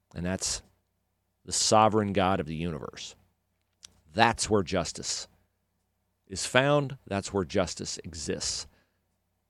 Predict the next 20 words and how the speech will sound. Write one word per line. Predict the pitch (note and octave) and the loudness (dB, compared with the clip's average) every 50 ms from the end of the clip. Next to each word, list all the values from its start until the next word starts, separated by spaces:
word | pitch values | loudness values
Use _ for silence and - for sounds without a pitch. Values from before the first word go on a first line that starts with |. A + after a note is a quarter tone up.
| _ E2 | _ -20
And | E2 F2 | -12 -6
you | G2+ G#2+ | -2 0
don't | A2+ A2 G#2+ | 0 0 0
need | G2+ G#2 G#2+ G#2 F2+ | 0 0 0 0 -2
to | - - G#2+ F#2 | -2 -2 -2 0
modify | F2+ F2+ F#2+ G#2 G#2 G#2+ G#2+ G#2 F#2+ - - F#2+ F2 F2 | 0 2 4 6 6 6 6 4 0 -2 -2 -2 -2 -2
justice | E2+ C#2+ - - F#2+ F#2 F2+ - - - F2 - - - | -4 -6 -2 -2 -2 -2 -2 -6 -8 -8 -8 -8 -8 -8
with | - F#2+ - | -8 -6 -6
an | F2+ D#2+ - | -6 -6 -4
adjective. | - F#2 F2+ F#2 E2+ - - - - - - - - - - - - _ _ _ _ _ _ _ _ | -2 0 0 0 0 0 -4 -6 -6 -10 -10 -10 -16 -20 -20 -20 -20 _ _ _ _ _ _ _ _
So, | - - - D3+ D3 B2 G#2+ A2+ A#2+ C3 B2+ - _ _ _ _ _ _ _ _ _ _ _ _ _ _ _ _ _ _ _ _ _ _ - | 2 10 12 12 12 12 12 12 10 6 0 -8 _ _ _ _ _ _ _ _ _ _ _ _ _ _ _ _ _ _ _ _ _ _ 6
Proverbs | A#2 A#2+ B2 A#2 A#2 G2 - | 10 10 12 12 10 8 6
twenty-eight | - - B2+ C3 C3 C3+ C3+ C3+ - | 4 6 8 10 10 10 10 10 10
five, | - C#3+ - B2+ F#2+ F2+ - - | 10 10 12 12 10 8 6 8
"Evil | E3+ G#3 A#3 A3+ D3 B2+ A#2 | 10 10 12 12 12 10 10
men | A2+ A#2 B2 C#3 D3+ | 10 8 6 6 6
do | C3+ C3+ C3+ | 6 6 6
not | C#3+ D3 D3+ D3+ | 8 10 10 10
understand | D#3+ D#3+ E3 D#3+ D3 - - - F3+ G#3 B3 C4+ F#3+ | 8 8 6 4 2 0 2 2 2 2 4 2 2
justice, | - G#2+ F2 C#2+ - - - - - - - - | 4 4 2 2 2 -2 -4 -4 -4 -4 -4 -6